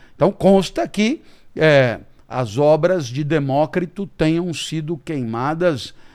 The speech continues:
pela turma de Platão. É o que ensina... é, Michel Onfray numa, numa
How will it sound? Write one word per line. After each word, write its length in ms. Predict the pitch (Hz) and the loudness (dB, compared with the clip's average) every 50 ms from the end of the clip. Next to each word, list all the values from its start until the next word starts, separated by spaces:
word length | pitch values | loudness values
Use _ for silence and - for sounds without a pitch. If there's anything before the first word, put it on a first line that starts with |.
| _ _ _ | _ _ _
pela 320 | - 143 151 165 165 156 | -2 0 0 0 0 -2
turma 380 | 143 - - 165 170 160 151 139 | -4 -2 0 0 0 2 0 -2
de 100 | 127 139 | -2 -4
Platão. 480 | 131 - 175 196 - - - 170 214 190 - - - | -4 -4 -4 -4 -4 -2 -4 -4 -4 -6 -8 -6 0
É 140 | - 208 254 | 4 6 6
o 160 | 320 311 - | 6 4 2
que 140 | - 226 247 | 0 -2 -2
ensina... 800 | 233 233 247 - - - - 180 190 196 202 214 233 285 294 - - - - - - - | 0 0 0 -2 -2 -4 -4 -2 -2 -2 -2 -4 -6 -6 -8 -12 -20 -20 -20 -20 -4 0
é, 260 | 139 139 135 127 123 | 2 2 2 2 0
Michel 460 | 123 143 156 - - 185 185 185 185 | 0 -2 -2 -2 -2 -2 0 2 2
Onfray 580 | 180 175 165 - - - - 143 151 185 233 - - - - - - - - - | 2 2 0 -2 -6 -4 -2 -2 -2 -2 -6 -10 -16 -16 -16 -16 -16 -16 -14 -10
numa, 520 | - 135 143 143 139 139 131 123 113 107 - | -4 -2 -2 0 0 0 0 0 -2 -4 -6
numa 440 | 127 131 131 135 127 113 101 90 - | -6 -4 -2 -2 -2 -4 -4 -8 -12